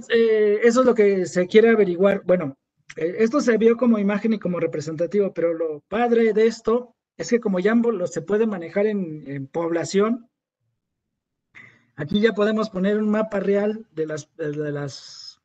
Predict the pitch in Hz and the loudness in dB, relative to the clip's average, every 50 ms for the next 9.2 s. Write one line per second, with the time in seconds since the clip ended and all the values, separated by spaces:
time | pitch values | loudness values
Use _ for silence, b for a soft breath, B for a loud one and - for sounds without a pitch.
0 | _ _ 143 147 143 143 143 143 143 139 139 139 139 - 156 - 285 294 220 185 | _ _ -12 -10 -8 -8 -8 -10 -10 -10 -12 -12 -12 -12 -8 -6 -4 -2 -2 -2
1 | 170 156 175 180 196 208 208 202 202 202 190 202 180 170 - 151 151 147 - 180 | -2 -2 0 0 0 0 0 0 -2 -2 -4 -4 -6 -6 -4 -6 -6 -6 -6 -8
2 | 175 180 - 180 233 - _ _ _ _ _ _ _ _ _ _ _ _ _ _ | -8 -8 -8 -8 -10 -10 _ _ _ _ _ _ _ _ _ _ _ _ _ _
3 | _ - 156 156 160 151 170 208 220 208 220 208 185 185 180 165 160 185 202 196 | _ -10 -6 -4 -2 0 0 0 2 2 0 0 2 0 -2 -2 -2 -2 -2 -2
4 | 190 196 196 202 226 277 - _ _ _ _ _ _ _ 147 147 - 196 202 208 | 0 -2 -2 -2 -4 -6 -8 _ _ _ _ _ _ _ -10 -4 0 0 0 0
5 | 208 185 165 135 160 156 175 185 190 190 190 185 160 - - 156 151 165 180 180 | 0 -2 -4 -4 -4 -4 -4 -2 -2 -2 -2 -4 -6 -6 -8 -6 -4 -2 -2 -2
6 | 185 - 190 190 165 160 165 165 175 170 - 147 143 143 - - 151 156 165 165 | -2 -4 -4 -4 -4 -4 -4 -4 -6 -6 -6 -6 -6 -6 -6 -6 -6 -4 -4 -4
7 | 170 147 - 147 147 156 170 175 170 165 175 196 - - 135 135 - - 135 135 | -4 -6 -6 -8 -6 -6 -4 -6 -6 -6 -8 -10 -10 -12 -14 -16 -14 -14 -12 -12
8 | 135 139 143 147 - - 143 139 135 131 143 139 - 147 143 - - 208 214 185 | -10 -10 -12 -12 -14 -12 -12 -12 -8 -8 -8 -8 -8 -8 -6 -2 -2 -2 -2 -4
9 | 143 - _ _ | -8 -14 _ _